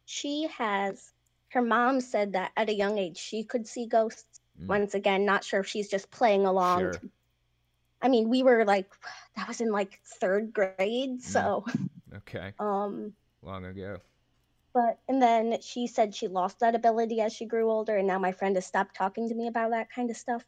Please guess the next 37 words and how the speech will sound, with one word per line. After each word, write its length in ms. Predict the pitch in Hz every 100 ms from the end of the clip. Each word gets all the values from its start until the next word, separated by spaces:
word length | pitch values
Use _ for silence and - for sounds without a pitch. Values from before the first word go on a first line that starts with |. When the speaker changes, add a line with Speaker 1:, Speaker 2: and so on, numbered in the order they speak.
| _ _ -
Speaker 2:
Mm. 240 | - 107 165
Speaker 1:
I 120 | 311
don't 220 | 403 392
really 220 | 349 330 269
know 240 | 220 233
if 100 | 240
they 140 | 208 202
can 200 | 240 214
be 140 | 185
s-, 240 | - - - _ _ _ _
seen, 800 | _ - - 175 190 233 247 247
per 220 | - 247
se. 280 | 247 254 247
I'm 140 | 208
still 180 | 208 214
not 200 | 208 -
sure 200 | - 190
how 200 | 190 185
re-, 280 | 175 180 - _ _ _ _ _ _ _ _ _ _ _ _ _ - - _ _ _ _ _ _ -
it's 120 | 240
Speaker 2:
You're 20 |
Speaker 1:
just, 200 | 240 381
you 80 | 349
kinda 280 | - 370 370
know 220 | 285 240
when 200 | 254 240
it 120 | 226
happens. 640 | - - 180 - - - -
There's 260 | 180 - _ _ _ _ -
not 240 | 220 269
a 40 |
lot, 340 | 262 208 214 - _ _ _ _ -
it's 120 | -
not 200 | 233 -
like 260 | 262 226 -
you, 220 | 220 196
uh, 180 | 175